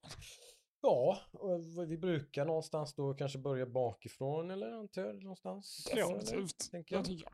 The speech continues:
Speaker 1: jag.
Speaker 2: Eh, med
Speaker 1: Tar vi
Speaker 2: så
Speaker 1: honor-, honorable mentions
Speaker 2: honorable
Speaker 1: sist?
Speaker 2: mentions sist såklart,
Speaker 1: Ja,
Speaker 2: ja, men
Speaker 1: precis.
Speaker 2: någonstans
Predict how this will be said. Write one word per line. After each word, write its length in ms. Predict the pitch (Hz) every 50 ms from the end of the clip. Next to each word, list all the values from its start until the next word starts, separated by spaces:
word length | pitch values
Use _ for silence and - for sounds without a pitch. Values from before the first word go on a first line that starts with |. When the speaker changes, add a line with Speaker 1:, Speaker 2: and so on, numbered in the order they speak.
| _
Speaker 1:
jag. 120 | - 147 143
Speaker 2:
Eh, 80 | -
med 220 | - 139 139 139 135
Speaker 1:
Tar 120 | - -
vi 80 | 180 202
Speaker 2:
så 60 | 196
Speaker 1:
honor-, 280 | 196 196 180 175 - 160
honorable 280 | 185 185 180 170 170
mentions 300 | 170 170 170 160 156 151 -
Speaker 2:
honorable 180 | 147 147 147
Speaker 1:
sist? 120 | 143 151 143
Speaker 2:
mentions 460 | 131 120 113 - - 127 - - - _
sist 380 | - - - 120 104 - - -
såklart, 380 | - 104 - - 113 107 101 -
Speaker 1:
Ja, 60 | - 110
Speaker 2:
ja, 60 | 92
men 80 | 104 113
Speaker 1:
precis. 120 | 117 120
Speaker 2:
någonstans 560 | 127 135 143 139 - - 135 127 123 - -